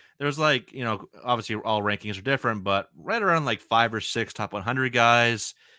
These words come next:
you know, another handful more top one fifty to two hundred guys. So a lot of intriguing names were dealt at this year's trade deadline, which was probably the craziest deadline I can remember. There was one a few years back,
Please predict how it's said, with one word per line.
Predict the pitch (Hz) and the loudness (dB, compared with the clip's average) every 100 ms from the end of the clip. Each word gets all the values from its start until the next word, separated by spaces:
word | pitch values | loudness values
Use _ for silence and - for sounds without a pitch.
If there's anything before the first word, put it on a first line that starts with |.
| _ | _
you | 101 | -6
know, | 95 | -4
another | 98 107 104 98 98 92 101 | 0 0 2 2 0 -2 -8
handful | 107 104 98 101 | -4 -4 -4 -6
more | 101 101 | -4 -4
top | 95 - 95 - _ _ | -4 0 -2 -2 _ _
one | 131 110 | -6 -4
fifty | 90 - 104 | -6 -10 -10
to | |
two | 92 147 | -6 -2
hundred | 151 139 135 | -2 -2 -2
guys. | 131 127 123 | 0 0 -2
So | 107 98 _ _ _ - | -6 -8 _ _ _ -10
a | |
lot | 175 226 | 0 0
of | 254 | 2
intriguing | 190 156 147 139 113 107 | -2 -2 -2 -2 -4 -6
names | 101 104 101 101 - _ _ _ - | -4 -4 -4 -6 -12 _ _ _ -12
were | 104 | -12
dealt | 90 101 95 92 | -6 -4 -4 -6
at | - 104 | -10 -12
this | 104 - | -10 -12
year's | 98 98 | -8 -8
trade | - 104 | -4 -6
deadline, | 98 98 98 98 98 95 | -2 -2 2 2 0 -4
which | - 107 104 | -8 -8 -6
was | 107 101 95 - - _ _ _ _ _ | -4 -4 -4 -10 -16 _ _ _ _ _
probably | 123 117 107 | 0 0 0
the | 107 101 | -2 -4
craziest | - - 131 139 117 117 113 - | -10 0 6 6 6 2 2 2
deadline | 104 101 101 104 | -2 0 0 0
I | 87 113 | 4 4
can | 127 98 | 4 -2
remember. | 95 98 98 | -2 0 0
There | 101 | 2
was | 113 | 2
one | 131 160 143 | 4 4 4
a | |
few | - 135 | 0 -2
years | 117 104 | -2 -2
back, | 104 107 104 - | 2 6 6 2